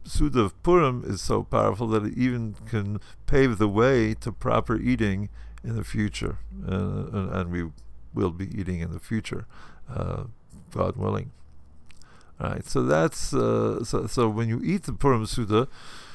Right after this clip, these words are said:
you're preparing yourself to eat properly. Uh, so conduct yourself with, uh, at least a, a semblance of derech eretz, of, uh, be-, proper behavior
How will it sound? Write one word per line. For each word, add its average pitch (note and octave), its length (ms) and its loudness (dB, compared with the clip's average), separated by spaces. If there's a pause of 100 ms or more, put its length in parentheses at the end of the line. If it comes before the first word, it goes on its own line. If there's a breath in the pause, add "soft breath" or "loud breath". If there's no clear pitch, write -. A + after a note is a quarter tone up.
(160 loud breath)
you're A#2+ 200 6
preparing B2+ 520 12
yourself G#2 580 4
to A#2+ 100 2
eat A2+ 260 2
properly. A2+ 680 4 (260)
Uh, F#2 240 2
so F#2 260 4
conduct A2+ 500 0
yourself G2 520 4
with, G2 320 0
uh, F#2 260 2
at - 160 -6
least A2 380 0 (100)
a, F#2 500 -2 (560 soft breath)
a G2+ 200 -4
semblance F#2+ 800 0 (180)
of F2+ 480 -2
derech F2+ 280 0
eretz, G2+ 520 0 (100)
of, F2 320 -2
uh, F#2 340 0
be-, F#2 340 -2 (240)
proper G2+ 320 0
behavior F#2 500 0